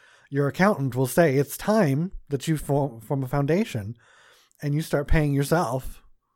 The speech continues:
through that and start hoarding your money into that,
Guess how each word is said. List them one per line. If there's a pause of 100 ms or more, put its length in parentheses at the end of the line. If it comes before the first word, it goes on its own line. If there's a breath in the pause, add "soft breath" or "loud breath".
(560)
through
that (500)
and
start
hoarding
your
money (340 soft breath)
into
that,